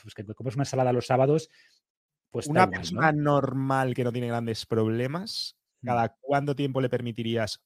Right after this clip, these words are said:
Speaker 2: una fruscocena? Antes yo decía fruscodía, ahora ya directamente
Speaker 1: Mm.
Speaker 2: digo fruscomida o fruscocena. Me imagino que fruscomida será más sano que fruscocena, ¿no?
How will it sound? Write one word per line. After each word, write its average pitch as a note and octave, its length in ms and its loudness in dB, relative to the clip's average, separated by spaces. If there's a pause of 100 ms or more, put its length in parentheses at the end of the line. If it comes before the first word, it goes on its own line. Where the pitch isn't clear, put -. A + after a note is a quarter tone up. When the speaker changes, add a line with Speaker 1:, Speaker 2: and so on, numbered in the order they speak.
(100)
Speaker 2:
una A2+ 280 -4
fruscocena? G2 680 -6
Antes C#3 200 -2
yo D#3+ 80 2
decía D3+ 240 2
fruscodía, B2 680 -2
ahora A#2 180 0
ya B2 80 0
directamente A#2 420 -2
Speaker 1:
Mm. B2 60 -2
Speaker 2:
digo B2+ 260 -2 (440)
fruscomida C#3+ 920 -2
o - 80 -10
fruscocena. - 600 -4
Me C#3 60 0
imagino B2 300 -2
que B2 80 0
fruscomida C#3 560 -2
será B2 220 0
más A#2+ 220 -4
sano C3 360 -6
que A2 100 -6
fruscocena, G2 800 -6
¿no? D3+ 180 -14